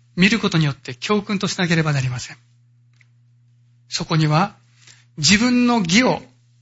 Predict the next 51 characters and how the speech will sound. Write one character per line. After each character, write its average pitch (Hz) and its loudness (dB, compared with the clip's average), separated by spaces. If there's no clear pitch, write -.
自 165 2
分 175 4
の 165 2
功 220 -2
績 - -8
と 214 -4
し - -4
て 196 -2
価 - 0
値 262 0
あ 202 4
る 208 0
も 190 0
の 180 0
と 160 -8
す - -8
る 151 -6
状 135 -2
態、 117 -8
そ - -6
れ 151 0
ゆ 147 0
え 180 -2
御 165 2
言 190 0
葉 190 4
の 185 2
価 - 0
値 226 -2
を 196 2
完 240 0
全 240 2
に 226 2
見 208 4
失 226 -2
っ 226 -6
て 226 0
い 208 2
る 185 0
状 156 -2
態 151 0
を 175 -2
見 143 -4
る 139 -4
こ 131 -14
と 135 -12
が 127 -6
で 120 -6
き - -18
ま - -20
す。 - -10